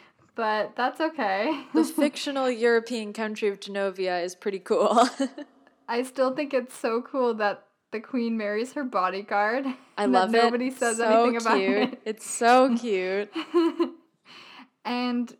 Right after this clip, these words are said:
Speaker 1: yeah, it just, it's just a fun movie that you just forget about. I love, like, the, well, the garden party I loved without the music, <laughs> as we
Speaker 2: Yeah.
Speaker 1: talked about.
Speaker 2: Also, Julie
Speaker 1: But
Speaker 2: Andrews proposes to him, which is pretty epic.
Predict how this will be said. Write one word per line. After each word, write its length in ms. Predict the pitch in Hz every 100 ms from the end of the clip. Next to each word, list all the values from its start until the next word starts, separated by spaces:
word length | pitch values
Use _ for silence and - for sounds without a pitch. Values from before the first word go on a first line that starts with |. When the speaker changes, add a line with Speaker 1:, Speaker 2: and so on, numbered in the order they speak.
| _
Speaker 1:
yeah, 320 | - 269 311 233
it 140 | 233
just, 320 | 302 294 - -
it's 260 | - 285 -
just 240 | 330 339
a 80 | 403 - -
fun 340 | - 180 254 226
movie 380 | 254 254 233
that 180 | 214 190
you 80 | 220
just 200 | 233 240
forget 260 | 233 214 214
about. 160 | 226
I 100 | 208
love, 360 | 226 220 233 240 220
like, 180 | 220 -
the, 160 | 208 - -
well, 300 | 220 226 202
the 100 | 208
garden 320 | 214 226 247
party 360 | 262 220 214 -
I 140 | 214
loved 480 | 214 208 208 208 208 - _ _ _ _ _ _
without 340 | 233 233 214 208
the 60 | 214
music, 840 | 214 277 254 190 226 - - - 262
<laughs> 100 | -
as 140 | 240 170
we 40 |
Speaker 2:
Yeah. 200 | 143 214
Speaker 1:
talked 260 | 240 202 202
about. 340 | 202 196 214 262
Speaker 2:
Also, 380 | 302 330 311
Julie 340 | 254 247 277 262
Speaker 1:
But 100 | 226
Speaker 2:
Andrews 220 | 240 240 233
proposes 580 | 214 - 202 196 190 -
to 200 | 208 180
him, 340 | 175 151 170 185
which 160 | 185
is 80 | 185
pretty 260 | - 180 165
epic. 500 | 165 143 147 -